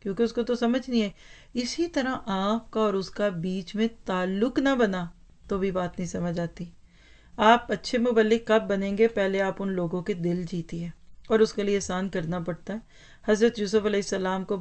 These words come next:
बार बार एक ही लक़ब दिया गया सूरत यूसुफ में,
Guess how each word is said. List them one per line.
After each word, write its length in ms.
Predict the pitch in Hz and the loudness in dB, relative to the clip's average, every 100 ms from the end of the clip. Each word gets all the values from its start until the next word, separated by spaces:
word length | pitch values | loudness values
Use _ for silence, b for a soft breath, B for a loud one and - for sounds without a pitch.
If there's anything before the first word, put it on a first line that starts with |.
| 170 | -2
बार 280 | 196 208 220 | 0 2 4
बार 160 | 262 | 4
एक 160 | 240 233 | 2 0
ही 60 | 226 | 0
लक़ब 320 | 196 - 180 | -2 -2 -4
दिया 220 | 185 185 | 0 0
गया 160 | 180 233 | 0 0
सूरत 320 | 233 214 220 302 | 0 -2 -2 -6
यूसुफ 440 | 185 185 170 220 233 | -4 -2 0 0 2
में, 200 | 285 | 2